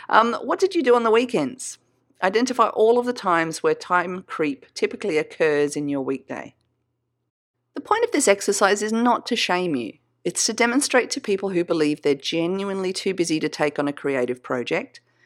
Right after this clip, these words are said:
that we have many more hours in the day than you might think. Once you know where the snippets of time are hiding, you can steal them back and you can stitch them together.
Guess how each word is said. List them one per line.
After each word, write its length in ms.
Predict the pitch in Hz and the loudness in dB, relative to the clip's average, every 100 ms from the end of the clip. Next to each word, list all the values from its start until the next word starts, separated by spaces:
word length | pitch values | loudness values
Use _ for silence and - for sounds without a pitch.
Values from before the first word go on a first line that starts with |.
| _ - | _ -2
that 80 | 392 | 2
we 100 | 349 | 2
have 160 | 311 | 4
many 380 | 247 202 180 185 | 2 4 2 2
more 240 | 185 190 | 2 2
hours 320 | 160 160 156 156 | 2 2 0 -2
in 80 | |
the 80 | 160 | -2
day 280 | 143 139 135 | 0 2 2
than 160 | 135 139 | 0 -2
you 80 | |
might 220 | 139 127 - | -2 -6 -8
think. 460 | 147 131 - _ _ _ _ _ _ _ _ _ _ | -10 -10 -12 _ _ _ _ _ _ _ _ _ _
Once 260 | 240 349 392 | 0 2 2
you 80 | |
know 120 | 349 339 | 2 2
where 100 | 226 | 2
the 100 | 220 | 0
snippets 460 | - 190 185 - | -2 -4 -4 -4
of 120 | 185 | -6
time 300 | - 170 160 | -2 0 0
are 60 | 151 | -2
hiding, 720 | - - 185 196 - - - - - | -4 -4 -2 -2 -2 -8 -10 -14 -10
you 60 | - | -4
can 120 | 233 | -2
steal 300 | - 208 180 | 0 2 2
them 200 | 151 147 | 0 2
back 400 | 190 269 - - _ _ | 2 0 -6 -20 _ _
and 100 | 147 | -6
you 60 | 135 | -6
can 120 | 139 | -6
stitch 340 | 131 - - - | -6 -4 -4 -6
them 100 | 139 | -8
together. 460 | - 139 135 - | -8 -8 -8 -10